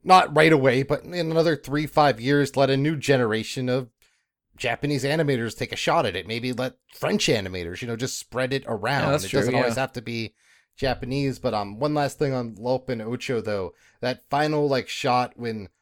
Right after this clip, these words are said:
Speaker 1: Ocho is, like, ascending on the starship with the scar, like, the X scar on her, was, I think,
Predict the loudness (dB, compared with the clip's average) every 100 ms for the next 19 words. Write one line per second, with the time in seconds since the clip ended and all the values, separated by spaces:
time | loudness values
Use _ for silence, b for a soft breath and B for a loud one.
0 | _ -6 -4 0 0 0 -4 -8 -8 -4
1 | -2 0 -2 -2 -4 -6 -4 -2 -2 -4
2 | -4 -4 -10 -8 -10 -10 -6 -2 0 0
3 | -2 -4 -8 -8 -8 -8 -4 -2 -2 -2
4 | -4 0 0 0 b b b -12 -12 -10
5 | -12 -10 -12 _ -4 -4 -4